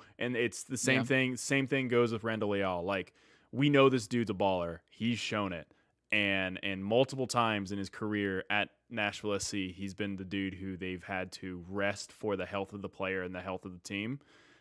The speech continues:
Speaker 1: And that sucks. And I hate that they
Speaker 2: Yeah.
Speaker 1: have to do that. But if that means we get a healthy Randall Leal, maybe the back half of the season,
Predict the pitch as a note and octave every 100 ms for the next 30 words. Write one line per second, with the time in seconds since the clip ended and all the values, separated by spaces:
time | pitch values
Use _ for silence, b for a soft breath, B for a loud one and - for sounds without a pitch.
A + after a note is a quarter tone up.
0 | b _ _ - A2 B2 C#3 - - -
1 | - F#2 - - - - G#2+ G#2+ F#2 -
2 | - B2+ B2 - G#2+ G#2+ - G2 - F#2
3 | F#2+ F#2 F2 D#2+ _ b b b - A2+
4 | G2+ B2+ C#3+ C3+ C3+ C3 G#2+ G#2+ F#2 A#2
5 | A2+ - F#2+ F#2 G2+ G2 G#2 G2 G2 G2
6 | F#2+ F#2 F#2+ G2+ G2 F#2 F#2+ G#2 A2 G#2
7 | G2+ F#2 F#2 - G2 F#2 F#2 G2 - F#2+
8 | G#2 B2 D3+